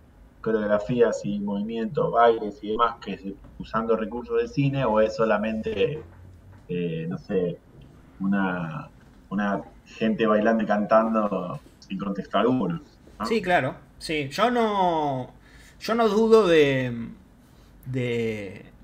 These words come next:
Speaker 2: de que es lo primero. Después hay que ver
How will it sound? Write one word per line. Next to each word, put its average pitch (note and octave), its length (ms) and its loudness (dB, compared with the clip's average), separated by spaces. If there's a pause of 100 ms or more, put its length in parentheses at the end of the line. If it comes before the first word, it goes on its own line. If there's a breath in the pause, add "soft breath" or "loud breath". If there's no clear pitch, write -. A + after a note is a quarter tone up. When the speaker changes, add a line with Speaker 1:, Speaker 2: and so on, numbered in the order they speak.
Speaker 2:
de D3 220 -2
que E3+ 120 0
es D#3 60 -2
lo E3 140 2
primero. D3 520 0 (340)
Después G3+ 600 -2 (440)
hay C#3+ 160 0
que D3+ 120 2
ver E3 340 4